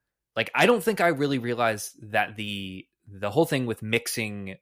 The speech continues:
programs was gonna be as interesting as it was until the teams list came out. And <clears throat> the teams list is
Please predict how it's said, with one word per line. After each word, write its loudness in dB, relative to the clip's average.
programs -2
was -8
gonna -2
be -4
as -8
interesting -10
as -12
it -12
was -2
until -10
the -6
teams -4
list -12
came -16
out. -16
And 2
<clears throat> -6
the -4
teams 2
list 2
is -6